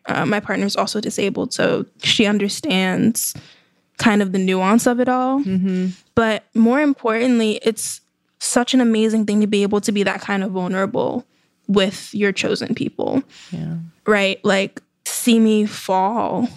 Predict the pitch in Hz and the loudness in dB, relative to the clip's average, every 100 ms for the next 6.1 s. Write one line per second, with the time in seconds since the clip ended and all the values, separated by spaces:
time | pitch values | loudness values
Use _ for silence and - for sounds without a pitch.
0 | - 220 214 214 - 214 208 208 202 196 | -4 -2 0 -2 -2 0 2 2 2 0
1 | 196 - 214 214 214 202 - - 202 220 | -2 -2 -2 -2 -4 -8 -8 -2 0 0
2 | - - - 208 196 190 - - _ 202 | -4 -14 -4 0 0 -2 -6 -20 _ 0
3 | 220 208 202 240 - 240 233 202 190 185 | 0 0 -2 -2 -4 -2 -2 -2 -2 -4
4 | 190 190 185 202 - - _ - 214 208 | -2 0 0 0 -8 -20 _ 0 4 4
5 | 208 220 220 220 214 202 202 202 202 202 | 4 4 4 6 4 4 0 0 0 0